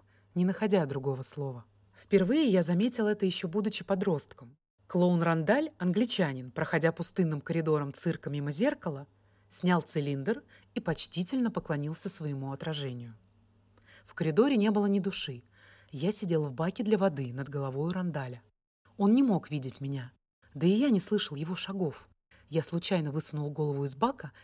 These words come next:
как раз в тот момент, когда клоун раскланивался сам с собою. Его поступок поверг меня в тёмное неприятное изумление. Потом я сообразил. Клоун, да ещё англичанин,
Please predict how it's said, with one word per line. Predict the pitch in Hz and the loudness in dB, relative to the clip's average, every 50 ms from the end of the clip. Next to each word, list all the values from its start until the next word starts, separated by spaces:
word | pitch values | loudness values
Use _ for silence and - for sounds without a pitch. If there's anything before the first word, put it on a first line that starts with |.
| - _ _ | -20 _ _
как | - - 220 - - | -6 -6 -2 0 2
раз | 196 202 - - | 2 2 2 -2
в | - - | -6 -4
тот | 185 170 170 - | -4 -4 -2 -2
момент, | 151 165 208 262 294 285 - - - - - _ | 0 2 2 2 0 -2 -6 -20 -20 -20 -20 _
когда | - - 175 175 180 202 | -4 -2 0 2 2 2
клоун | 202 - 220 226 269 311 285 220 | 4 4 4 6 6 6 4 4
раскланивался | 185 170 - - - 190 202 226 233 208 208 202 - 202 | 2 0 -2 0 2 2 4 4 2 0 0 -2 -4 -4
сам | - - - 180 180 175 | -4 -4 -4 -4 -4 -2
с | |
собою. | - - - 190 170 165 143 135 127 127 123 _ _ _ _ _ _ - | -4 -2 -2 -2 -2 -2 -4 -6 -6 -10 -14 _ _ _ _ _ _ -12
Его | 139 143 147 156 | -6 -4 -2 -2
поступок | 156 - 160 151 - - 254 240 - 202 - - | -2 -2 -2 -6 -4 -4 -4 -2 -2 -4 -4 -2
поверг | - 151 160 202 226 - - | -2 0 0 0 0 0 -2
меня | 185 180 185 196 | -2 0 0 0
в | 185 - - | -2 -4 -6
тёмное | - - 180 175 208 220 220 214 214 202 | -4 0 2 2 4 4 2 2 2 2
неприятное | 190 180 175 - 170 156 160 170 175 - 180 180 180 | 2 0 0 -2 -2 0 0 -2 -2 0 2 2 2
изумление. | 165 143 180 180 180 175 165 143 120 117 117 113 113 - _ _ _ _ _ _ _ _ _ | 2 2 2 2 2 2 2 0 -2 -6 -10 -12 -14 -18 _ _ _ _ _ _ _ _ _
Потом | - 160 160 - - 220 226 254 247 | -6 -6 -6 0 4 4 6 6 6
я | 233 185 190 196 | 4 6 4 4
сообразил. | 196 - - 208 190 185 185 196 180 180 160 156 190 196 180 143 123 127 - _ _ _ _ _ - | 4 4 4 4 6 6 4 4 4 4 2 2 2 2 2 2 0 -6 -14 _ _ _ _ _ -10
Клоун, | - - 160 151 151 165 220 240 208 156 131 127 127 135 | -4 -2 0 4 6 8 8 8 8 4 2 -4 -6 0
да | 135 156 | 4 4
ещё | 170 156 - - 196 175 | 4 4 4 4 4 6
англичанин, | 175 170 151 160 165 - - - 180 214 240 202 147 135 147 | 4 4 4 2 2 2 2 2 2 2 2 2 0 -2 -6